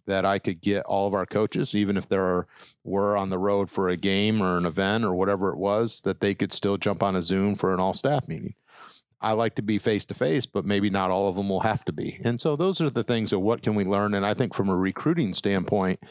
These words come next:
what did our coaches learn? Because, you know, we're always trying to be smart on our budgets, what can they do to utilize, um, the new technologies and things that we've,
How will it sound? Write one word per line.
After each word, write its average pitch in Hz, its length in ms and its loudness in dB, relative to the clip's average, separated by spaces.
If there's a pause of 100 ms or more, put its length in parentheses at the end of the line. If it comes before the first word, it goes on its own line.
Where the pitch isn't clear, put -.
(340)
what 110 120 0
did 110 160 0
our 95 120 -2
coaches 98 420 -2
learn? 101 320 2
Because, 95 320 0
you 98 60 -4
know, 98 100 -2
we're 110 180 0
always 104 220 0
trying 101 220 0
to 92 60 0
be 95 140 0
smart 104 380 0
on 95 120 0
our 95 120 -2
budgets, 104 500 -2 (400)
what 107 180 -2
can 104 140 0
they 98 140 2
do 98 520 0
to 104 120 0
utilize, 92 880 2
um, 92 400 0
the 98 80 0
new 107 160 0
technologies 92 760 0
and 90 160 -2
things 98 240 0
that 85 120 0
we've, 95 280 -2